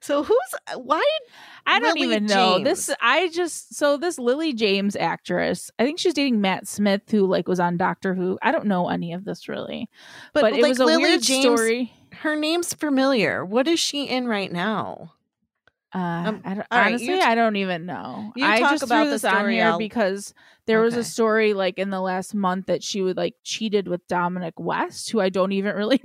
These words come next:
Speaker 2: <laughs> know either. I think he was on The Affair, and he's got a look that I hate, like, uh,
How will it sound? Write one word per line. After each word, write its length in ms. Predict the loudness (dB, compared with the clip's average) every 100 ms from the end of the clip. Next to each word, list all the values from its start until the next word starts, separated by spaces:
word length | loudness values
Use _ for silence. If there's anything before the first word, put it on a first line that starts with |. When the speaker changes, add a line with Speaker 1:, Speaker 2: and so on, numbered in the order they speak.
| 0
Speaker 2:
<laughs> 100 | 0
know 80 | 2
either. 500 | 0 0 0 0 -2 -8 -12 -4
I 100 | -2
think 200 | -2 -4
he 140 | -4 -4
was 120 | -2
on 220 | -2 0
The 100 | 0
Affair, 800 | -2 -4 -4 -4 -2 -4 -6 -10 _ _ _ _ -4
and 120 | -2
he's 220 | 0 0
got 220 | 2 2
a 80 | 2
look 300 | 2 0 0
that 160 | 0 0
I 120 | 0
hate, 440 | -2 -4 -4 -4 -8
like, 320 | -4 -4 -6 -8
uh, 360 | -6 -6 -8